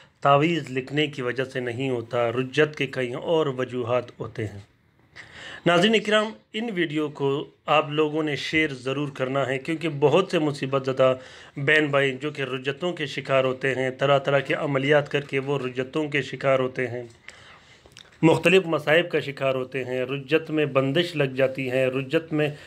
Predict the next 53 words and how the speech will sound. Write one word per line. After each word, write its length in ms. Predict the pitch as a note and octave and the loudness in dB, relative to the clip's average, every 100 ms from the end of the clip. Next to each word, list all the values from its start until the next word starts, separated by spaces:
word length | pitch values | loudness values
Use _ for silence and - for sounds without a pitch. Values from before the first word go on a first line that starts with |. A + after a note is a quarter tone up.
| - - | -20 -2
कारोबार 520 | C#3+ C#3+ C#3+ D#3 D3+ - | 4 4 8 6 6 0
तबाह 220 | C#3 E3 | 4 6
व 80 | D#3+ | 6
बर्बाद 360 | C3+ C3 C3 | 2 2 2
हो 120 | B2 B2 | 0 -4
जाता 260 | B2+ C3 | -4 -4
है, 180 | A#2+ B2 | -2 -2
रुज्जत 380 | A#2+ B2+ B2 D3+ | -2 -4 0 0
में 140 | D3+ C#3 | 0 -4
सेहत 400 | - B2+ D3+ D3 - | -2 0 0 -2 0
तबाह 320 | C#3 C#3+ E3+ | 0 4 4
व 60 | E3 | 4
बर्बाद 320 | C3+ C3 C3 | 2 2 2
हो 100 | C3 | 0
जाता 260 | B2+ B2+ C3 | -4 -4 -4
है, 100 | A#2+ B2 - - - | -4 -8 -18 -20 -14
घर 300 | D3+ C#3+ G#3 - - | -6 4 4 4 -2
तबाह 240 | D3 D3 | 0 0
व 60 | C3+ | 0
बर्बाद 380 | C3 C3 C3+ | -4 -2 -2
हो 80 | C3 | -2
जाता 260 | B2+ B2+ C3 | -6 -6 -8
है। 120 | B2+ | -8
और 180 | - F#3+ | -4 -4
उसके 200 | F#3+ F#3+ | -2 2
बाद 260 | F3+ F#3 E3 | 4 4 2
लोग 340 | F3 F#3 F3+ - - - | 0 0 -4 -16 -20 -2
अक्सर 480 | C#3+ C#3+ - F3+ E3+ | -2 -2 0 4 4
ये 160 | D3 C#3+ | 4 -2
सोचते 420 | D3 C#3+ - D3+ | -2 -4 -2 -2
हैं 200 | C3+ C3 | 0 -4
कि 80 | C#3 | -4
हम 180 | B2+ C#3 | -4 -2
पर 160 | C#3 C3 | -2 -2
काला 320 | C3 C3+ C3+ | 2 4 4
जादू 320 | C3 C3 C#3 | 4 0 0
हुआ, 260 | C3 C3+ C3 | 2 4 4
हम 140 | C3 | 2
पर 160 | C3 C3+ | -2 -2
हमारे 340 | B2 C3 C3 C3 | -2 0 0 0
दुश्मनों 420 | B2 - C3 C3 | -4 -4 -2 0
ने 100 | C3 | -2
काला 320 | B2 B2 B2+ B2 | 0 2 2 4
जादू 320 | B2+ B2 C3+ | 2 2 -2
किया, 220 | C3 C3 A#2+ - - - - | -2 -4 -4 -12 -20 -18 0
हम 160 | C#3 | 0
पर 160 | C#3+ C3+ | 4 2
ये 180 | C3+ D3 | 4 2
हुआ, 320 | B2+ C3 C#3 B2+ | 4 4 6 6
हम 160 | C#3 | 2
पर 160 | C3+ C3+ | 2 0
वो 220 | C3 C#3+ | 2 2
हुआ। 180 | B2 C3+ | 4 0